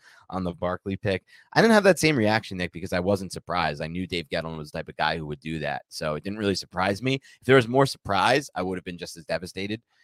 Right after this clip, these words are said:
And look, it's not a good pick. Like, anyone was like, "Oh, look, it's a great pick now. Barkley's been great." Well, then why haven't we re-signed him yet, right? Like, if it was such a good pick, we would have already re-signed him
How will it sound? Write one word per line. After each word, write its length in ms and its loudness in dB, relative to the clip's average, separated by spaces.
And 260 -4
look, 200 2
it's 180 -12
not 160 10
a 60 6
good 240 -4
pick. 180 -6
Like, 80 -6
anyone 160 -4
was 100 -4
like, 180 -6
"Oh, 220 2
look, 240 2
it's 120 -16
a 80 -16
great 240 -2
pick 240 -2
now. 140 -6
Barkley's 340 -6
been 120 -10
great." 220 0
Well, 100 -2
then 140 0
why 140 4
haven't 200 -2
we 80 -6
re-signed 400 -4
him 80 -20
yet, 220 -16
right? 240 -4
Like, 140 -6
if 280 -20
it 20 -10
was 120 -2
such 260 2
a 60 -8
good 220 0
pick, 320 0
we 80 -8
would 100 -4
have 80 -6
already 320 0
re-signed 420 -4
him 140 -10